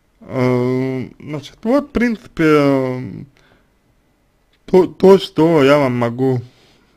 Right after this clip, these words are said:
отве-, ответить. Ну, вот, в принципе, м, так. А я вам желаю удачи. Ага, ага.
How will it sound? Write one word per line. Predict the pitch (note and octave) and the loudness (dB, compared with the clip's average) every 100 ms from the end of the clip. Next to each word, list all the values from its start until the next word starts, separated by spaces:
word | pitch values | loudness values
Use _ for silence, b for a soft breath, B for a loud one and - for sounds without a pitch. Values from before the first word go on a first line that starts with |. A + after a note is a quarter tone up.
| b - | b -20
отве-, | - - C3+ C3+ - | -12 -10 -4 -6 -6
ответить. | A#2 C3 B2 A#2 A2+ _ _ b b b b _ _ _ _ _ _ _ _ _ _ _ _ _ | -10 -6 -6 -6 -16 _ _ b b b b _ _ _ _ _ _ _ _ _ _ _ _ _
Ну, | - C3+ C3+ C#3 C3+ C3+ | -6 -4 0 0 0 2
вот, | F#3 A3+ - | 2 2 0
в | |
принципе, | D#3+ F3 D#3 - - | -4 -2 -4 -8 0
м, | C#3+ D3 C#3 C3 B2+ A#2+ A2 - | 4 4 2 0 -4 -6 -10 -8
так. | G#2+ - - _ _ _ _ b b b b b b b _ | -8 -8 -12 _ _ _ _ b b b b b b b _
А | - G#2+ | -4 2
я | F#3+ | 4
вам | A3 F3+ | 6 4
желаю | D#3+ F#3 F#3+ F3+ | 4 6 8 6
удачи. | F3+ A#3 A3 - G3 D#3+ b b b b _ _ _ _ _ _ _ _ - - | 6 4 4 0 -2 -2 b b b b _ _ _ _ _ _ _ _ -20 -18
Ага, | B2+ A#2+ C3 - | -10 -10 -10 -14
ага. | C3+ C#3 | -14 -14